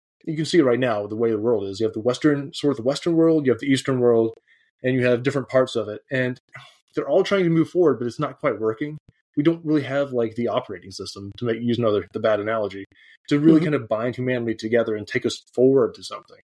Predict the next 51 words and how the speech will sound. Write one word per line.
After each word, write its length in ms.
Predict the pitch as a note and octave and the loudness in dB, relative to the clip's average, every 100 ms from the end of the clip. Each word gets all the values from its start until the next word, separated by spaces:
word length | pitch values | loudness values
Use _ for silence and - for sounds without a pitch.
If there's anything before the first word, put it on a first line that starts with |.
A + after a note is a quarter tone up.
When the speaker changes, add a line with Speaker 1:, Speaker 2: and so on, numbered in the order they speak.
| _ _ _ _ - | _ _ _ _ -2
Speaker 1:
And 100 | D3 | 0
you, 60 | |
you 120 | F3+ E3+ | 0 -2
can 80 | C#3 | 0
have 80 | |
Speaker 2:
Yeah. 80 | F2 | 0
Speaker 1:
far, 200 | C3+ B2+ E3+ | 0 0 -2
you 100 | F3 | -2
could 80 | |
have 180 | D3+ C3+ | 0 0
really 140 | C#3+ A#2+ | 0 -2
far-sighted 560 | - C3 B2 A2+ G2 | 2 2 2 -4 -6
people 380 | - E3+ E3 D#3 | -6 0 2 4
who 60 | C3+ | 2
are 80 | A#2 | 0
trying 220 | B2 A2+ | -2 -2
to 40 | |
build 240 | G#2 A#2+ A#2 | 2 2 2
things, 400 | A#2+ A#2+ A#2 - _ _ _ | 0 -2 -4 -10 _ _ _
you 60 | C3 | -2
can 120 | B2+ | 0
have, 360 | A#2+ A#2+ A2+ A2+ | 4 4 2 -2
you 80 | A#2+ | -4
know, 120 | A2 | -4
terrorist 460 | - C3 B2+ A#2+ | -2 4 4 4
groups 200 | - B2 | 0 -2
that 100 | - | -2
are 60 | A2+ | -4
trying 220 | B2+ B2 | -4 -4
to 60 | A2 | -4
tear 200 | - B2+ | -2 0
people 240 | C3+ A#2+ | 0 -2
back 180 | A2 A2 | -6 -4
down. 320 | G#2+ G#2 G#2 G#2 _ _ _ _ | -6 -8 -8 -12 _ _ _ _
But 100 | - | -2
Speaker 2:
Yes. 80 | D#3 | 2
Speaker 1:
there 100 | D#3 | 2
needs 240 | E3 E3 - | 2 -2 -2
to 80 | C#3+ | -2
be 180 | C#3 | -2
something 420 | C3 C3 B2 A#2+ A2+ | -6 -8 -6 -6 -6
that 80 | |
can, 200 | A2 A#2 A2 | -4 -6 -6
binds 340 | - A2 A#2 | -2 -2 0
us 80 | G#2+ | -2
together. 500 | - G#2 G2+ - - _ | -4 -4 -4 -6 -20 _
And 260 | A#2+ A#2 A#2 | -6 -4 -4
to 80 | C#3+ | -4
some 180 | C#3+ G#3+ | 0 -2
extent, 280 | D#3+ F#3 - | -2 -4 -2
that's 320 | - - - | -2 -2 -14